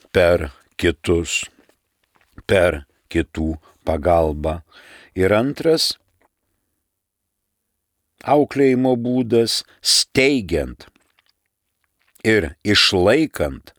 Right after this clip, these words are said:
savas mokyklas. Ne valstybės, bet savas mokyklas. Na, pasižiūrėkime į penki šimtai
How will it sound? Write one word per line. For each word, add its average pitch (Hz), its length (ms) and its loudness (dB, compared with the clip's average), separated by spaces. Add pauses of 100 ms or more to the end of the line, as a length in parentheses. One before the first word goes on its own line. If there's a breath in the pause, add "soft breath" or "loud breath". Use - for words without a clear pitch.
(340 soft breath)
savas 123 1040 0 (280 soft breath)
mokyklas. 71 1120 -10 (1800)
Ne 98 200 0
valstybės, 87 880 -4
bet 85 220 -4 (220 loud breath)
savas 110 1000 0 (300)
mokyklas. 73 1120 -10 (840 loud breath)
Na, - 200 -8
pasižiūrėkime 104 1120 -6
į 98 100 -6
penki 95 400 -4
šimtai 92 800 -4